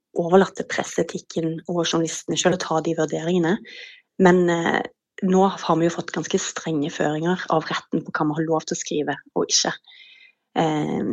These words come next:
og det skaper jo en nervøsitet, eh, sant? Eh, det er jo belagt med straffansvar å bryte reglene. Vi har ikke lov til å identifisere, eh, indirekte eller direkte noen av kvinnene. Vi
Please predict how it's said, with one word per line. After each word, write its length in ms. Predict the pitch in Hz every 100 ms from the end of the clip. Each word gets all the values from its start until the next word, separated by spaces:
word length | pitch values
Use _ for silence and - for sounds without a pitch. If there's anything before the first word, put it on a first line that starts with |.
| 170 160 135 -
og 60 | 185
det 120 | 202
skaper 300 | - - -
jo 60 | 160
en 100 | 170
nervøsitet, 920 | 156 147 - 170 - 160 160 - - - -
eh, 140 | 190
sant? 340 | - 165 156 -
Eh, 380 | 147 160 147 151 - _ - _ - - 185 185
det 60 |
er 80 | 170 151
jo 240 | 151 156 165
belagt 300 | 165 - 160
med 80 | 156
straffansvar 720 | 165 - 160 170 - 170 170
å 80 | 170
bryte 540 | 180 180 - - 156 156
reglene. 380 | 151 151 165 220 226 - - - -
Vi 60 |
har 80 | 185
ikke 160 | 170 185
lov 80 | 165
til 80 | -
å 80 |
identifisere, 920 | - 151 156 151 127 156 156 196 190 190 - -
eh, 460 | 165 165 156 160 170 - - 220 -
indirekte 460 | 185 170 160 - 160
eller 100 | 156
direkte 320 | - - -
noen 160 | 156 151
av 80 |
kvinnene. 460 | 151 190 175 180 196
Vi 80 | 196